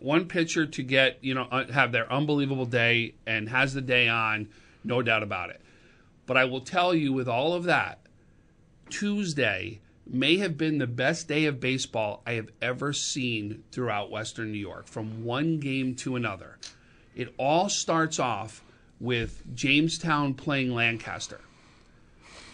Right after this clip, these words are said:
You got Tommy Bednarski come in,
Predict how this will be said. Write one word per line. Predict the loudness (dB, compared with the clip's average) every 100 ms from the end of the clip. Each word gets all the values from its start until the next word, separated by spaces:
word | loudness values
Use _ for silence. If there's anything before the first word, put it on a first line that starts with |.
| -20 -20 -6
You | 0 2
got | 2 -2 -4
Tommy | -4 -2 0 0
Bednarski | 0 2 2 -2 -6 -10 -12 -16
come | -6 0 2
in, | 0 -2 -8